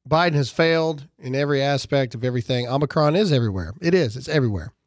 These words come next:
Everybody I know is sick, had it, just getting over it, just got it, et cetera, et cetera. But it is a far less severe sickness. Uh, last but not least, I wanna leave it on a thing here. Just a question.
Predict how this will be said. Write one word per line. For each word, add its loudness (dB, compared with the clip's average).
Everybody 2
I 4
know 2
is -2
sick, -2
had 4
it, -2
just 0
getting 0
over 4
it, -2
just 0
got 2
it, -2
et -18
cetera, 2
et -18
cetera. -2
But 2
it 2
is 0
a -2
far -2
less -4
severe -4
sickness. -14
Uh, 2
last 0
but 2
not 0
least, 2
I 4
wanna 4
leave 4
it 2
on 2
a -4
thing -2
here. -4
Just -6
a -20
question. -2